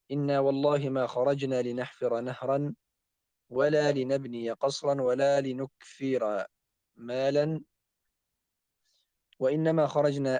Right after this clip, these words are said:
أنفة من ابتزازهم حقنا، ولقد كانت أموركم تتصل بنا، لكم ذمة الله وذمة رسوله وذمة العباس، أن نحكم فيكم بما أنزل الله ونسير فيكم بسنة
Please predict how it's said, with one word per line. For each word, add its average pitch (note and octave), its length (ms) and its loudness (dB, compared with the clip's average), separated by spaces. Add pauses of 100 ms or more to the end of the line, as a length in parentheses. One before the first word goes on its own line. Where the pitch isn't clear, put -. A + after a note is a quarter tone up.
(100)
أنفة D3 500 2
من A#2+ 360 -4
ابتزازهم A#2+ 800 -2
حقنا، C#3 580 0
ولقد B2 380 0
كانت C3+ 380 -4
أموركم C3 540 -6
تتصل B2 640 -4
بنا، C3+ 440 -2
لكم B2+ 300 -8
ذمة A#2+ 360 -6
الله A#2+ 380 -2
وذمة A2+ 460 -6
رسوله A#2 560 -6
وذمة A2+ 440 -6
العباس، G#2+ 600 -2 (680)
أن D3 100 0
نحكم D3 420 0
فيكم C#3+ 360 -4
بما C3 280 -2
أنزل B2+ 260 -4
الله B2 360 0
ونسير A#2 540 -4
فيكم B2+ 340 -10
بسنة A#2 380 -8